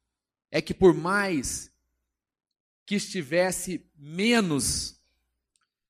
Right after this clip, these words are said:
o tanto que João conseguisse minimizar o seu eu ainda era muito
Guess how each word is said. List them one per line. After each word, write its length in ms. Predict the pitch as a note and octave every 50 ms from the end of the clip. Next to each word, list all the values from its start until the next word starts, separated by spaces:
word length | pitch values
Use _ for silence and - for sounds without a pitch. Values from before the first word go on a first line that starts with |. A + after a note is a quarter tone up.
| _ _ _ _ _ _ _ _ _ _ _
o 80 | - F3+
tanto 460 | - _ - A3+ B3 C4 B3 - G#3+
que 180 | - - G#3+ G3
João 720 | D#3 E3+ F#3 F3 F3+ F#3+ G3+ G#3 G3+ F3+ C3 G2+ - - _ _ _ _ _ _ _ _ _ _ _ _ _ _
conseguisse 880 | - G3+ A3 G#3 G#3 - G3+ D#3+ C#3 C3 E3+ G#3 A3 F#3+ - - F#3 F3
minimizar 800 | F3 F#3 G#3+ A#3 A3+ A3+ A3 G#3 G3 F3 C#3+ C3 D3 F3+ F#3+ G#3
o 80 | G3+
seu 400 | F3 - - F3+ E3+ D#3+ D#3 E3
eu 260 | F3+ G3 G3+ F#3+ F#3 F3
ainda 360 | E3+ F3+ F3+ F#3+ F#3 F3+ F#3+
era 160 | F#3 F#3+ F#3
muito 600 | F3 E3+ F3 G3 G#3+ A3+ A3 G3 A3+ - B2+ -